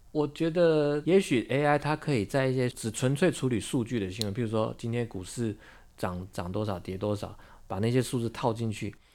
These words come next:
这样子作为发稿机器人，它也许是可以取代的。可是在一些分析、判断、一些观点上，我觉得这个还是要靠记者自己的累积去思考、去系统化的整理，才有办法。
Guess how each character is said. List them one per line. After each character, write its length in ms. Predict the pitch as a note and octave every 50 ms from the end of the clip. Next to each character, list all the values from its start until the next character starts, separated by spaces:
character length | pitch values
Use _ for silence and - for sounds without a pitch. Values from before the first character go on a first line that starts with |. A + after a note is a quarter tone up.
| - - - - - - -
这 100 | - -
样 120 | E3+ D3 C3
子 160 | C3 A#2 G2
作 240 | - - - D#3+ B2+
为 180 | A2+ A2 A2+
发 180 | - - C3 A#2+
稿 220 | A2+ - F#2+ F2+
机 160 | F2 - A2
器 200 | G#2 G2+ - -
人， 180 | F#2+ F2 F2 G2 - -
它 160 | - - B2+
也 160 | B2+ G#2+ G#2
许 120 | - -
是 200 | F2 - - A2
可 120 | - - F#2
以 60 | F#2
取 200 | F2+ - - G2
代 200 | F2+ F#2+ F#2 F#2
的。 60 | F#2 - - - - - - - - -
可 180 | - - -
是 280 | A3+ - F3+ E3 D#3 D#3 - - - - -
在 180 | - - E3+ E3+
一 120 | E3 D#3+
些 400 | D#3 - - D3+ D3+ D3+ D3+ D3+
分 240 | D3 D3+ D3+ D#3 D#3
析、 360 | D#3 - - D3 C#3+ C#3+ C#3+
判 300 | C#3+ - - D#3 B2+ A#2+
断、 240 | B2 D3 C#3 B2 B2+
一 40 | B2+
些 140 | - C#3+
观 280 | C3+ - - C#3+ C#3+ C#3+
点 200 | C3 A#2 E2 F2+
上， 300 | G2 - - A2+ G2+ F2
我 100 | E2+ F#2
觉 160 | - - G2
得 120 | F#2+ G#2 G2
这 160 | - - A#2+
个 120 | A#2 G2
还 140 | - - G2
是 140 | F2 - A2+
要 100 | G#2 G2+
靠 300 | - - A#2 G2 F#2+ - - - - - -
记 160 | - - B2+
者 160 | G#2 - F#2+
自 160 | - - - G2+
己 240 | - - G2 F#2+ -
的 160 | - G2+ G2+ - - - - -
累 180 | - F#2 F2 E2+
积 420 | F2 - - G#2 G2+ G2+ G#2 G#2 - - - - -
去 160 | - - G#2
思 240 | F#2+ - - A2 G#2
考、 380 | G#2 - - G2 F#2 F2+ - - -
去 120 | - - A2+
系 220 | - - - A#2
统 160 | G2 E2+ E2+
化 140 | E2+ A2+ G#2+
的 100 | F#2+ F2+
整 240 | - - - F#2 F#2
理， 140 | F2+ D#2+ - - - - - -
才 160 | - - F#2+
有 80 | F#2 -
办 220 | - G#2+ G2 F#2+
法。 180 | F#2+ - -